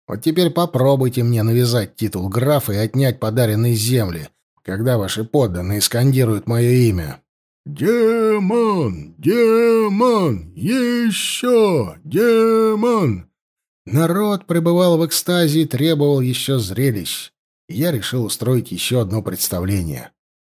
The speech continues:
Об этой идее я думал весь день, и она была отложена на потом, но сейчас будет даже эффектнее.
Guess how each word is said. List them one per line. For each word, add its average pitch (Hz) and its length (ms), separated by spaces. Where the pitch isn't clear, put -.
Об 82 160
этой 156 300
идее 175 320
я 139 180
думал 165 300
весь 139 280
день, 139 300
и 92 40
она 131 220
была 147 220
отложена 151 580
на 139 120
потом, 131 560
но 110 80
сейчас 110 500
будет 110 400
даже 113 380
эффектнее. 110 680